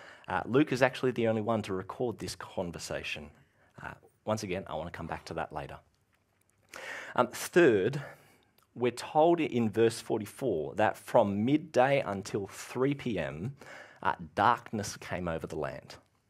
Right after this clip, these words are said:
Uh, the reason we're told, verse forty-five, is the sun had stopped shining.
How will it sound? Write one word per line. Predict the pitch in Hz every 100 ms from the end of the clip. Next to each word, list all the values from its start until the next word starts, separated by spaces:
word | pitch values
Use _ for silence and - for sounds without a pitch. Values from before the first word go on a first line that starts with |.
| _ _
Uh, | - 76
the | 95
reason | 101 143 147 139
we're | 120
told, | - 123
verse | 120 90
forty-five, | - 92 85 95 90 -
is | 87
the | 82
sun | - - - 113
had | 107 104 92
stopped | - - 73 -
shining. | - - 82 78 73